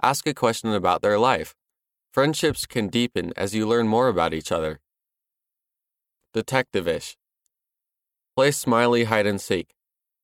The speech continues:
One person uses a stick to draw a large smiley face in the dirt, and then the rest race to find it. Board game-ish. Play hangman or layered tic-tac-toe in the dirt.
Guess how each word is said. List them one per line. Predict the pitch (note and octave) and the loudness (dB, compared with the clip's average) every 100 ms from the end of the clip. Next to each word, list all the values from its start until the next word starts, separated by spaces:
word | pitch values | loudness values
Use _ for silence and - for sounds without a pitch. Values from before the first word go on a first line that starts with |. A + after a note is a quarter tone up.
| _ _ _ _ _ _ | _ _ _ _ _ _
One | A2 C#3+ E3+ | 0 0 0
person | C#3+ C3+ B2 A2+ | -2 -2 -2 -2
uses | A2+ A2 F#2 | -2 -6 -10
a | F2+ | -10
stick | - - A#2 - | -6 -4 -4 -4
to | G#2+ | -6
draw | F#2 G2 | -2 0
a | F2+ | 2
large | G2 A#2 - | 2 0 -2
smiley | - G#2+ A2+ F#2+ | -4 -2 -2 -2
face | - F#2+ - | -2 -2 -4
in | F2 | -8
the | E2+ | -4
dirt, | A2 G#2+ - _ _ _ _ _ _ - | 0 0 -2 _ _ _ _ _ _ -6
and | G#2 | -2
then | G#2 G#2 | 0 0
the | F#2+ | 0
rest | F#2+ C3+ C3+ - | 2 2 0 -2
race | G#2+ G2+ | 0 0
to | - | -6
find | - G#2 G2+ E2 | -2 0 0 -2
it. | - _ _ _ _ _ _ _ _ _ _ _ _ _ _ _ _ | -6 _ _ _ _ _ _ _ _ _ _ _ _ _ _ _ _
Board | C3 D3 A#2+ | 4 4 4
game-ish. | G#2+ F#2 F2 D#2+ - - _ _ _ _ _ _ _ _ _ | 4 4 0 -6 -12 -20 _ _ _ _ _ _ _ _ _
Play | C#3+ D3 | 0 2
hangman | B2 D3+ C#3 G#2 G#2 | 2 0 2 0 0
or | G2 F#2+ | -2 0
layered | G2+ B2 C#3 - | 2 2 2 0
tic-tac-toe | B2 A2+ - G2+ - C3 A#2+ F2+ | -2 0 0 -2 0 2 2 2
in | F2+ | 0
the | F2+ | 0
dirt. | G#2 F#2+ | 2 0